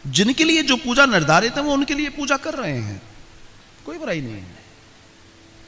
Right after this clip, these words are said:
जिनके यहाँ भूत प्रेतों की पूजा है, वो भूत प्रेतों की करेंगे, जिनके यहाँ दु-, यक्षों की पूजा है, वो यक्षों की कर रहे हैं, जिनके कुछ अलग-अलग जिसका जो है कर रहे हैं, उसको अनुसार मिल रहा है, वो अपनी जगह सही है। लेकिन आप सोचो हम कर लें, ये नहीं हो सकता,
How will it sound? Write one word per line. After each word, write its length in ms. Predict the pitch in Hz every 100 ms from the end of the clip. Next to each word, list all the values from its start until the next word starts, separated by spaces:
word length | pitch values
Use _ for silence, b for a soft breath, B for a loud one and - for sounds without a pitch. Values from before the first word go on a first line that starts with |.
| B B
जिनके 280 | 139 208 262
यहाँ 100 | 277
भूत 160 | 185 -
प्रेतों 340 | 190 202 240
की 80 | 262
पूजा 280 | 202 147 143
है, 60 |
वो 100 | 180
भूत 200 | 214 247
प्रेतों 240 | 277 269 262
की 100 | 185
करेंगे, 300 | 147 143 151
जिनके 240 | 160 175
यहाँ 120 | 233
दु-, 240 | 196 160 165
यक्षों 340 | 156 - 240
की 100 | 247
पूजा 260 | 208 143 151
है, 60 |
वो 80 | 190
यक्षों 280 | 202 - 269
की 100 | 269
कर 160 | 160
रहे 120 | 143 160
हैं, 40 |
जिनके 240 | 175 -
कुछ 240 | - 214 - -
अलग-अलग 380 | 226 302 285 208
जिसका 260 | 196 262
जो 180 | 247 214
है 160 | 139 202
कर 200 | 254 349
रहे 160 | 269
हैं, 160 | 143 - - - - - -
उसको 220 | 110 139
अनुसार 340 | 123 113 135 160
मिल 180 | 220
रहा 140 | 254 208
है, 140 | 196 - - - - - - 214
वो 60 |
अपनी 220 | 254 277
जगह 200 | 269 247
सही 240 | 226 214 196
है। 80 | 185
लेकिन 240 | 247 262
आप 240 | - 226
सोचो 220 | - 247 180
हम 220 | 151 208
कर 180 | 156 131
लें, 260 | 175 220 - - - - - - - - - - - - - - - - -
ये 100 | 247
नहीं 120 | 240 123
हो 100 | 92
सकता, 340 | - -